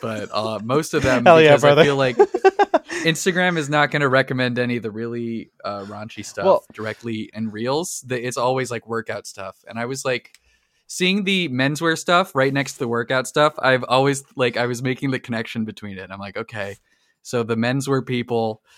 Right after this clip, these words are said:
Speaker 1: it's like th-, these are both, like, hobbies based around aesthetics and looking good." Um, and then it's like the menswear people, we just, you know, we, we wanna look good. Uh, we, we want our clothes to look good. Uh, the, the workout people, they just wanna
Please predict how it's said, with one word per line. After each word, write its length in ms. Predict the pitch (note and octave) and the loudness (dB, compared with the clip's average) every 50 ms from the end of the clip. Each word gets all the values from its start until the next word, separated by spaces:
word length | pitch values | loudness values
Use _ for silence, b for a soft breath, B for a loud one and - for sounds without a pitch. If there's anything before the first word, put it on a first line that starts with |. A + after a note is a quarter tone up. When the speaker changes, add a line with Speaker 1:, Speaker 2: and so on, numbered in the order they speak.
| _ _ _ - | _ _ _ -12
Speaker 1:
it's 180 | A2 - - | -10 -6 -4
like 160 | B2+ B2 A#2 - | -4 -4 -2 -2
th-, 140 | D3 B2+ C3 | -2 -2 -2
these 180 | C#3+ D3+ C#3+ | -4 -2 0
are 80 | F3+ F3 | 0 0
both, 320 | C3+ D3+ C#3+ D3 D3 - | 2 4 4 4 2 2
like, 140 | C#3+ B2+ A#2+ | 0 -2 0
hobbies 460 | - B2+ A#2+ A#2+ A#2+ B2 B2 A#2+ A2 | 0 0 2 2 0 0 -4 -6 -6
based 340 | G#2 G#2+ A#2 A#2+ A#2+ - - | -8 -6 -6 -6 -6 -6 -4
around 300 | A#2+ A#2 A#2 A#2 A#2+ A2+ | -4 -4 -2 -4 -4 -6
aesthetics 560 | A2+ - - - A2 A2 G#2+ G#2+ G2+ - - | -6 -8 -8 -10 -10 -8 -10 -10 -12 -10 -8
and 180 | G#2 G#2+ A2+ A#2+ | -8 -6 -4 -4
looking 340 | A#2+ A#2 - C3 A#2 A2+ A2 | -6 -6 -4 -4 -4 -4 -4
good." 340 | A2+ A2+ A2+ G#2+ G2 G#2 - _ _ _ _ _ _ _ _ _ _ _ _ _ _ _ _ - | -4 -6 -6 -8 -10 -14 -18 _ _ _ _ _ _ _ _ _ _ _ _ _ _ _ _ -2
Um, 540 | A#2 A#2 A2+ A2 G#2+ G#2 G2+ G2 - - - _ _ _ _ _ _ _ _ - A#2 | 0 0 0 0 0 -2 -4 -6 -8 -12 -16 _ _ _ _ _ _ _ _ -8 -4
and 180 | B2 B2 A#2+ | -4 0 2
then 180 | B2+ B2+ B2+ B2 | 2 2 2 0
it's 160 | A#2+ - - | -2 -2 -2
like 160 | B2+ A#2 A2+ | -4 -2 -2
the 60 | B2 | -2
menswear 440 | A#2 A#2+ B2 C3+ C#3 C3 C#3 C3 A#2 | -2 0 0 0 0 0 0 0 0
people, 320 | B2+ B2+ A#2+ - A#2+ A#2 A2+ | 0 -4 -4 -2 -2 -4 -2
we 120 | A2+ B2+ | -2 -4
just, 300 | B2+ B2 C3+ B2+ - - | -2 -2 -4 -4 -4 -4
you 100 | C3+ C3+ | -4 -2
know, 160 | B2+ B2+ B2+ B2 | 0 0 -2 -2
we, 280 | - C3+ B2+ C3 C3+ B2+ | -4 -4 -4 -4 -4 -4
we 180 | C#3 D#3 D#3 | -4 -6 -4
wanna 240 | D3 D#3 E3 E3+ E3 | -4 -4 -4 -2 -4
look 280 | C#3+ C3+ C#3+ C#3 C#3 - | -2 -2 -2 -2 -2 -2
good. 360 | C3 A#2+ A#2+ A#2 A2+ A#2 - _ _ _ _ _ _ _ _ _ _ _ _ _ _ _ _ - | -2 0 0 0 0 -2 -8 _ _ _ _ _ _ _ _ _ _ _ _ _ _ _ _ -2
Uh, 480 | A2 G#2+ G#2+ G#2 G2+ G2 G2+ F2 - - - - _ - | 0 2 2 2 2 0 -2 -4 -6 -8 -12 -14 _ -8
we, 140 | C3 C#3 C#3 | -4 -2 0
we 160 | C3+ D3 D3+ | 0 2 2
want 200 | D3+ D3+ C#3+ C#3 | 4 4 4 4
our 80 | C3 B2 | 4 2
clothes 340 | - - B2+ B2 B2+ A#2+ - | 2 2 2 2 2 0 -2
to 100 | - A#2+ | -4 -4
look 200 | A2+ A2+ A2 - | -4 -6 -6 -6
good. 440 | - G#2 G2+ G2 G2 G2+ G2+ - - - - | -6 -6 -6 -6 -8 -10 -12 -14 -14 -8 -6
Uh, 240 | G#2 G#2 G2+ G2 G2 | -6 -4 -4 -4 -6
the, 220 | G2 G#2+ G#2+ G2+ | -6 -6 -8 -6
the 120 | G2 A#2 A#2 | -6 -8 -4
workout 440 | A#2+ B2+ B2 A#2+ - A#2 A2+ - | -2 -2 -2 -2 -2 -4 -4 -4
people, 320 | - A2 G#2+ - - G2+ G2 | -6 -12 -12 -10 -10 -8 -8
they 120 | G#2 G#2 | -8 -8
just 220 | G2+ G#2 - - - | -8 -8 -10 -10 -10
wanna 400 | G#2 G#2 G2+ G#2 G2+ G2+ - | -8 -6 -6 -6 -4 -6 -6